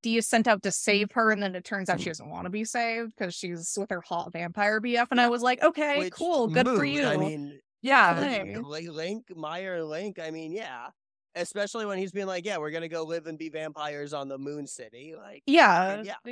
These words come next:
Speaker 1: go ahead, girl boss.
Speaker 2: I mean,
Speaker 1: <laughs>
Speaker 2: she
Speaker 1: Whatever.
Speaker 2: even gets a brief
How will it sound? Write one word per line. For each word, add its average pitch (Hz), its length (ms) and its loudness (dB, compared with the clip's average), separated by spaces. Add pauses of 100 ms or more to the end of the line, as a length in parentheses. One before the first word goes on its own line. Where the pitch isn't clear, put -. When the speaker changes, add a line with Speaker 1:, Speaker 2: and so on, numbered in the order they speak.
(180)
Speaker 1:
go 247 160 8
ahead, 233 340 6
girl 214 240 0
boss. 202 760 -2
Speaker 2:
I 180 100 0
mean, 202 200 2
Speaker 1:
<laughs> - 100 -14
Speaker 2:
she 262 340 -4
Speaker 1:
Whatever. 226 200 4
Speaker 2:
even 208 380 0
gets 175 380 -6 (200)
a 156 140 -4 (640)
brief 165 340 -16